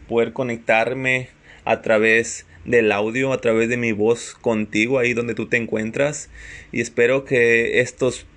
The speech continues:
episodios, estas, estos mensajitos puedan ser de edificación, puedan, eh, hacer un crecimiento en tu vida o puedan traer una palabra, pues,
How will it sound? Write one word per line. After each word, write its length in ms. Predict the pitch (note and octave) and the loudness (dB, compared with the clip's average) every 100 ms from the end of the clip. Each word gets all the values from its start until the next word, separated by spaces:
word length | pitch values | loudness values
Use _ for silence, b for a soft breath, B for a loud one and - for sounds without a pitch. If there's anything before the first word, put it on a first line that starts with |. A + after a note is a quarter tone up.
| - - - - | -20 -20 -20 -2
episodios, 760 | A#2+ - A#2 - A2+ A#2+ B2+ A#2+ | -2 0 -4 2 2 2 0 -2
estas, 840 | A#2 - B2 A#2 A#2 - - - | -6 -2 0 0 -4 -10 -14 -6
estos 240 | A2+ - C3+ | -6 -4 -2
mensajitos 640 | A#2+ A2+ G#2+ A#2+ A2 C3 | -2 -2 -4 -4 -4 -8
puedan 560 | - A#2+ B2 B2+ A#2 - B | -4 -2 -2 -2 -6 -12 B
ser 340 | - C3 A#2+ A#2+ | -8 2 2 4
de 80 | C3 | 0
edificación, 880 | A#2+ A#2+ A2 A2 - A2+ A2 C#3 | 0 -2 -4 -4 -4 -4 -4 -6
puedan, 560 | C#3+ A#2 A#2+ B2+ C3 D3 - _ _ - - - - - | -4 -2 0 -2 -6 -12 -18 _ _ -20 -20 -20 -20 -12
eh, 280 | A#2 A2 G#2+ | -2 0 0
hacer 340 | G#2 - A#2+ B2 | -2 -2 0 0
un 140 | C3 | -4
crecimiento 920 | - B2 - A#2 A2 G#2+ A#2 B2+ C3 | -2 -2 -2 -4 -2 -2 -2 -4 -4
en 140 | B2 | -4
tu 160 | A2 G#2+ | -4 -2
vida 360 | A2 B2+ D3+ D#3 B B B | 0 -2 -4 -8 B B B
o 140 | G2+ | -10
puedan 340 | - A#2 B2 | -2 0 0
traer 200 | C3+ A#2+ | 0 0
una 220 | B2+ A#2+ - | 0 -4 -2
palabra, 680 | A2+ A2+ A#2 B2 A#2+ A2 G#2 - B B - | -2 0 0 0 -2 -6 -10 -20 B B -4
pues, 540 | B2 A2+ - - - | 0 0 0 -8 -14